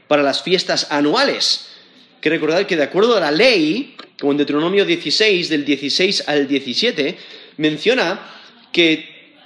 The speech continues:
que debían de presentarse tres veces cada año delante de Dios, debían de subir a Jerusalén a adorar a Dios,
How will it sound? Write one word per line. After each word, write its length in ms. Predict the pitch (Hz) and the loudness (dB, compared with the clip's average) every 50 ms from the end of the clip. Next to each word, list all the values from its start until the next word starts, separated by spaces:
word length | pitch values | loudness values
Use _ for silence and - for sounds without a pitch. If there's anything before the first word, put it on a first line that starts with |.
| - - | -14 -2
que 160 | - 160 156 | 0 2 2
debían 320 | 143 151 147 147 175 208 226 | 2 2 2 2 2 2 2
de 60 | 226 | 0
presentarse 1120 | - 202 175 - 165 156 135 180 202 240 247 - - - 151 135 156 220 247 - - - - _ _ _ | -2 -2 -2 -2 -4 -2 0 2 2 2 0 -2 -2 0 0 0 0 -2 -4 -8 -14 -20 -20 _ _ _
tres 340 | - 190 208 214 170 156 143 | 0 2 2 2 0 0 2
veces 400 | 220 254 165 - 160 147 - - | 2 2 2 0 -4 -6 -4 -4
cada 280 | - 185 190 185 170 | -4 -4 -2 -2 -2
año 260 | 196 233 214 160 143 139 | -4 -2 -2 -2 -2 -2
delante 340 | 135 135 139 139 143 147 | -2 -4 -4 -4 -4 -4
de 100 | 139 143 | -2 -2
Dios, 380 | 147 170 233 233 139 - - - | -2 -2 -2 -2 -4 -4 -6 -6
debían 240 | 127 123 127 139 156 | -4 -2 -2 -2 -2
de 80 | 156 | -2
subir 240 | - - 131 135 135 | -4 -4 -2 -2 -2
a 20 | 131 | -2
Jerusalén 560 | - 135 127 - 156 180 269 269 139 - - - - - - - - - - - - _ _ _ _ _ _ - - - | -2 -4 -4 -2 0 2 2 2 0 -2 -10 -18 -20 -20 -20 -20 -20 -20 -20 -20 -20 _ _ _ _ _ _ -18 -8 -6
a 100 | 113 110 | -4 -2
adorar 300 | 117 135 135 139 151 185 | 0 0 0 0 0 -2
a 60 | 190 | -2
Dios, 440 | 143 123 117 127 143 - - - | -2 -2 -4 -2 -4 -4 -6 -10